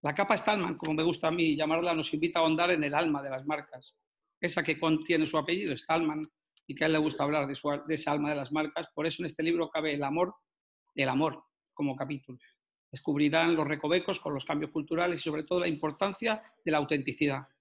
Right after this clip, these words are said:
de la verdad, ser verdad para cualquier marca. El cambio no es necesario,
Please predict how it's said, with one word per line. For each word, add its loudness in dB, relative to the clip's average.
de -2
la 2
verdad, -2
ser -2
verdad -4
para -4
cualquier -2
marca. -8
El -8
cambio -2
no -2
es -4
necesario, -10